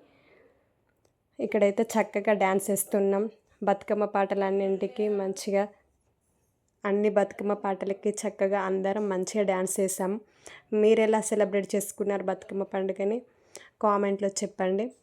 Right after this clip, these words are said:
ఇక్కడైతే మంచిగా చక్కగా డ్యాన్స్ వేస్తున్నాం.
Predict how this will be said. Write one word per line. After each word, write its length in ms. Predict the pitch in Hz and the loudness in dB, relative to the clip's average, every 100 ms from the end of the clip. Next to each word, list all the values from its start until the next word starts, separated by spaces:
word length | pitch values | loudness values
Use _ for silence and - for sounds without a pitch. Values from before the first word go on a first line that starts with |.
| _ _ _ _ _ _ _ - - - - - - - - - | _ _ _ _ _ _ _ -20 -20 -20 -20 -20 -20 -20 -20 -6
ఇక్కడైతే 480 | 226 - 208 202 220 | -2 4 6 6 4
మంచిగా 460 | 214 196 - 214 202 | 2 2 2 2 2
చక్కగా 420 | - 202 196 202 | 0 -8 -4 0
డ్యాన్స్ 380 | 190 190 196 202 | 4 4 4 4
వేస్తున్నాం. 520 | 196 - 196 190 | 2 2 0 0